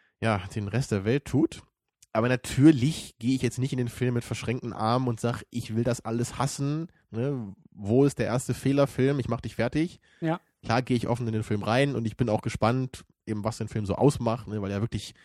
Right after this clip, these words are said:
Speaker 1: die Kritik ist ja echt überragend, so alle Leute finden den toll.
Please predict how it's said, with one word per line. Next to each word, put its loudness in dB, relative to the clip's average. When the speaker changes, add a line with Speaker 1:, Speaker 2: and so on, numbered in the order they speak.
Speaker 1:
die -8
Kritik -4
ist -6
ja -2
echt -8
überragend, -4
so -4
alle 0
Leute 0
finden -6
den -6
toll. 0